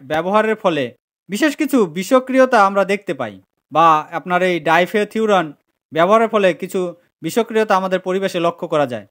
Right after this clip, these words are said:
সেটি হলো পাখিদের পক্ষে অধিক বিষক্রিয়তা আমরা দেখতে পাই, এছাড়া মাছ, কেঁচো, মৌমাছিদের পক্ষে মাঝারি বিষক্রিয়তা আমরা দেখতে পাই। এবার আসি এই যে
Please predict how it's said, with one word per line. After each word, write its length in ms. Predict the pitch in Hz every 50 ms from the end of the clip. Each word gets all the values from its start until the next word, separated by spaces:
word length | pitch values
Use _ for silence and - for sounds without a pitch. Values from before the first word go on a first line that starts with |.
| _ _ _ _ -
সেটি 180 | - 254 247 294
হলো 200 | 294 294 247 214 185 165 - - -
পাখিদের 440 | 185 196 208 - 254 233 277 285 285
পক্ষে 380 | 269 262 240 240 - - 185 151 123 - _ _ _ _ _ _ _ _
অধিক 240 | - 175 185 226 247 220 208
বিষক্রিয়তা 520 | 233 233 233 269 254 - 247 247 240 240 247
আমরা 160 | 240 233 233
দেখতে 260 | 226 226 226 - 247
পাই, 180 | 233 240 247 285 277 _ _ _ _ _ _ _ _ _ -
এছাড়া 300 | 208 214 254 254 233 208
মাছ, 400 | 190 185 190 202 214 226 233 226 - - - _ _ _ _ _ _ _ _
কেঁচো, 300 | - 180 180 - 220 220 240 254 240
মৌমাছিদের 640 | 202 170 170 175 185 190 196 196 - 233 208 233 220
পক্ষে 340 | 220 233 214 208 - - 254 285 - _ _ _ _ _ -
মাঝারি 420 | 143 160 175 190 185 220 240 262 262 214 202
বিষক্রিয়তা 460 | 196 185 233 214 - 208 202 190 196
আমরা 160 | 196 208 262
দেখতে 260 | 240 190 170 - - 147
পাই। 180 | - 117 104 98 98 _ _ _ _ _ -
এবার 200 | 185 214 294 302
আসি 240 | 302 269 - - 190 208 214 _ _ _ _ _ _ _ _ _ -
এই 140 | 185 202 240
যে 140 | 240 277 277